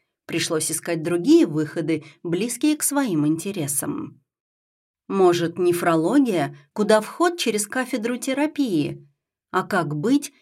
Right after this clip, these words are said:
если на занятиях по терапии в основном пребывала после дежурств на скорой?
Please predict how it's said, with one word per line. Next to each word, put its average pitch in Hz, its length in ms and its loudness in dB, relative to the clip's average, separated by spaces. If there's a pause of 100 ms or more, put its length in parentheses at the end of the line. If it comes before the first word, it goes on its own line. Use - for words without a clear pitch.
(140)
если 202 280 -2
на 202 180 2
занятиях 220 580 0
по 214 100 -4
терапии 208 560 2
в 185 100 0
основном 196 520 4
пребывала 214 560 0
после 220 400 -2
дежурств 196 560 -2
на 277 160 2
скорой? - 680 -2